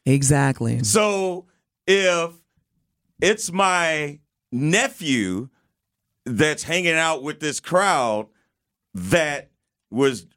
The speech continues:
Speaker 2: were doing these racial slurs, am I going to punish my nephew and his friends?
Speaker 1: No, because my nephew
Speaker 2: Probably not.
Speaker 1: my nephew learned some of those racial
Speaker 2: <laughs>
Speaker 1: slurs from me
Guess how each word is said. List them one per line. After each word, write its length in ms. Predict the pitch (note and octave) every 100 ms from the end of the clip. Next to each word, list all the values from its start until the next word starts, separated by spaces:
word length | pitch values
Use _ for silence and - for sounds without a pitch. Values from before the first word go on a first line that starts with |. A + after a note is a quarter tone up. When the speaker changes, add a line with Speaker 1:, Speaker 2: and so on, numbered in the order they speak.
| -
Speaker 2:
were 360 | C3 C#3+ C#3
doing 420 | G#2+ - A3 C4 G#3
these 260 | F3 C3
racial 380 | C3+ E3+ F3 D3
slurs, 840 | - G#3 C4 C#3+ F#2 F#2 - - - _ _ _ _ _ _ _ _ _ _ _ _ _ -
am 180 | E3 D#3
I 200 | E3+ A#3+
going 400 | D#3+ F3 F#3+ G3+
to 160 | G#3+ F#3
punish 440 | - F3 A3 G#3
my 160 | F#3 D#3
nephew 600 | D#3 G3 A#3 B3+ D4 D#4+ _ _ _ _ _ _ _ -
and 160 | E3+
his 220 | D3 G3 G3
friends? 640 | G3 G#3+ B3 D4 D4+ - - B3
Speaker 1:
No, 140 | D#4
because 320 | C#4 - B3+
my 100 | B3
nephew 320 | G3 F#3+ F3+
Speaker 2:
Probably 240 | - D#3 C#3+
not. 320 | A2 E2 - -
Speaker 1:
my 200 | G3 C4+
nephew 400 | C#4 F4 D4 C#4 - -
learned 480 | F#3+ B3 G4 D4 -
some 180 | - A#3+
of 60 |
those 200 | G#3 G3+
racial 460 | F#3+ G#3 A3 D#3+ D#3+
Speaker 2:
<laughs> 120 | E3
Speaker 1:
slurs 320 | A#3+ G#3+ G3 G#3
from 220 | A#3 D4+
me 320 | C#4 A#3+ B3